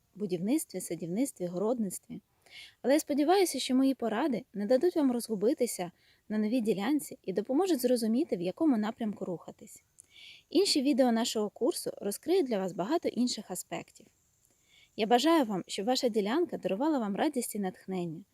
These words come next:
щоб життя на природі робило вас здоровими і щасливими. Я не скажу, що жити на землі легко. Це щоденна фізична праця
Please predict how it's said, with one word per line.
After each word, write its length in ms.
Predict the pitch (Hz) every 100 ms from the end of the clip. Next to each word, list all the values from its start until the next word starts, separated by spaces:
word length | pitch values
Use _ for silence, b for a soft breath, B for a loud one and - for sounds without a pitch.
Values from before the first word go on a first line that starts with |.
| b b
щоб 180 | - 196
життя 280 | 233 226 226
на 120 | 208
природі 520 | - 196 196 320 214 -
робило 380 | 175 185 302
вас 160 | 196 175
здоровими 520 | 160 160 277 262 185
і 100 | -
щасливими. 680 | 196 190 180 175 180 156 175 - _ b b b b b b b -
Я 80 |
не 100 | 262
скажу, 280 | 302 330 359
що 160 | 453 277
жити 240 | 285 320
на 120 | 262
землі 300 | 220 208 226
легко. 520 | 214 202 175 - - - _ _ -
Це 280 | - 240 233
щоденна 420 | - 226 330 339
фізична 480 | 262 240 277 - 220
праця 480 | - 220 339 -